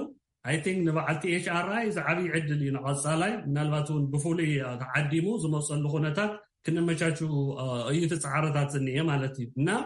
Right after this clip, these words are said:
ንሱ ዘቕረቦ ከዓ ኣሜሪካ ትሕዚ ሓደ ንት-፣ ንኣፍሪካ ዝጠቅም ነገር፣ እ፣ ዝመፅእ ዘሎ በትረ እቲ ኤች ኣይ ቪ ኣብዚ ዓዲ ምብርትዑ ሲ ምህዞታት ንኽበዝሕ ገይሩ ኣሎ።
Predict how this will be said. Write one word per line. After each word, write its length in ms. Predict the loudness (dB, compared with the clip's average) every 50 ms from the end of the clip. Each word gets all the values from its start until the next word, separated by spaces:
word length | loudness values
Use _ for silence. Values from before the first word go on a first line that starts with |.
| -6 -14 _ _ _ -4 -2
ንሱ 180 | 0 0 2 0 0
ዘቕረቦ 380 | 0 0 -2 -2 -2 -2 0 0 -2 -2
ከዓ 200 | -2 -2 0 0 0 0 0 -4 -8 -14 _ _ _ _ _
ኣሜሪካ 440 | -4 -2 0 0 0 0 -2 -2 0 -2 -2
ትሕዚ 280 | -2 0 0 0 0 0 -2 -2 -4
ሓደ 260 | -6 -4 -2 -2 0 0 0 0 0
ንት-፣ 280 | 0 -2 -2 0 0 0
ንኣፍሪካ 500 | 0 0 0 0 0 0 -2 -2 0 0 -2
ዝጠቅም 420 | -2 -2 -2 -4 -6 -4 -2 -2 0
ነገር፣ 320 | 0 0 2 0 0 0 0 -4 -10 _ _
እ፣ 100 | -8 -4 -2 -2 -2
ዝመፅእ 400 | -2 -2 -2 -2 -2 -2 -4 -4
ዘሎ 240 | -2 -2 -2 0 0 0 0
በትረ 300 | 0 0 0 0 0 0 0 -2 -4 -8 -14 _ _ _ _ _ _ -4
እቲ 140 | -2 0 0 2 2
ኤች 200 | 2 0 0 0 -2
ኣይ 160 | 0 0 0
ቪ 60 | 2
ኣብዚ 180 | 0 0 -2 -2 0
ዓዲ 240 | 0 0 0 0 0 0 0 0 0 -2 -2 -2 -2 _ -2 -2
ምብርትዑ 520 | 0 0 2 2 2 0 0 -2 -2 0 0 0
ሲ 120 | 0 0 -2 -2 -4 -6 -8 -18 _ _ _ -16 -6 -2
ምህዞታት 600 | 0 2 4 4 4 4 2 2 2 2 0 0
ንኽበዝሕ 560 | -2 -2 0 0 0 2 0 0 0 0 -2 -2 0
ገይሩ 220 | 0 2 2 2
ኣሎ። 140 | 0 -2 -2